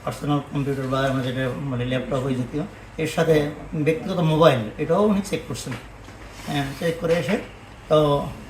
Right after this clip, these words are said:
আমাকে বললেন যে, "আপনি, আপনি এই জায়গা থেকে আপনার চলে যান।" তো আমাকে এই ধরনের বলার পর আমি আমার গাড়ির স্টাফ যারা আছে তাদেরকে নিয়ে, আমি তাদেরকে নিয়ে বেরিয়ে আসি। হ্যাঁ, পরীক্ষার যে শেষ হয়ে যাওয়ার পর এরপর আমরা ঢুকি। কিন্তু এরপর সাথে সাথে আমি এটা আমি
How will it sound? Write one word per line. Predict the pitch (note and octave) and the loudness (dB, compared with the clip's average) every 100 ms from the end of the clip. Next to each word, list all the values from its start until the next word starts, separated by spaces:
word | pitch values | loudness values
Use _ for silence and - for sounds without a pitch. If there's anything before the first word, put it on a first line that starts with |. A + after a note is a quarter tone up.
| - - | -14 -6
আমাকে | D3 D3 D3 | 0 2 2
বললেন | C#3 C#3+ C#3 | 2 2 0
যে, | C3 B2+ - - - - - - | 0 -2 -6 -14 -16 -16 -14 -12
"আপনি, | - D3+ C#3+ B2+ - - - - - - - - | -2 2 2 0 -6 -12 -16 -16 -16 -16 -14 -6
আপনি | C3 B2+ D3 C3 | -4 -2 -2 -2
এই | B2+ | -2
জায়গা | C#3 C3 | -4 -6
থেকে | B2+ - - | -4 -6 -4
আপনার | B2 C#3+ C#3 C3+ - | -4 -2 -2 -4 -2
চলে | G#3+ D3+ | 0 2
যান।" | B2 G#2+ G#2+ - - - - - | 0 -4 -10 -12 -14 -16 -16 0
তো | E3+ | 4
আমাকে | D#3+ D#3 | 4 4
এই | D#3+ D3+ | 2 4
ধরনের | D#3+ D#3+ | 2 4
বলার | E3+ G3+ | 2 0
পর | B3 | 2
আমি | A#3 G3 | 2 2
আমার | D#3 | 0
গাড়ির | C3+ C#3+ | -2 -4
স্টাফ | - B2 | -4 -2
যারা | C3+ C#3 | 0 -2
আছে | C3+ | -2
তাদেরকে | C3 C3 - B2 | -2 -2 -4 -2
নিয়ে, | D3+ | 0
আমি | G#3 C#3+ C3 - - - - - | 0 -2 -6 -14 -18 -18 -18 -12
তাদেরকে | C#3+ C3 | -8 -2
নিয়ে | C#3 D#3+ | -2 -2
বেরিয়ে | B2 A2 | -4 -4
আসি। | A2+ - - - - - - - | -8 -10 -14 -16 -18 -18 -14 -2
হ্যাঁ, | A3+ D#3 - - - - - - - | 0 0 -4 -14 -16 -18 -18 -18 -4
পরীক্ষার | D3 A#2+ B2+ B2+ E3+ C3+ D#3 | -4 -2 -6 -6 -8 -4 -4
যে | C3 C3 | -4 -4
শেষ | - | -4
হয়ে | D#3+ D#3 | -2 0
যাওয়ার | F#3 G#3+ | -2 -4
পর | C4 | -6
এরপর | F3 C3 | -4 -2
আমরা | A#2 C3+ | 0 -2
ঢুকি। | A#2+ A#2+ A#2+ - - - - | -2 -6 -6 -10 -14 -16 -4
কিন্তু | F3+ F#3 | -2 0
এরপর | F3+ | -2
সাথে | F#3+ E3 D#3+ | 0 0 0
সাথে | F#3 A#3 | 0 4
আমি | G#3+ | 4
এটা | E3+ F3 | 4 2
আমি | D3+ C3 | 4 2